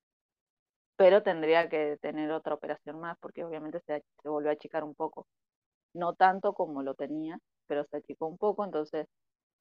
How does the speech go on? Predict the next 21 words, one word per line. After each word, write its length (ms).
eh, 380
la 180
generación 560
de 80
cera 500
en 120
mi 120
oído, 460
eh, 600
es, 160
es 220
rápida, 440
recurrente, 520
entonces 300
se 80
tapa, 580
eh, 340
eh, 260
mi 160
oído, 280
¿no? 240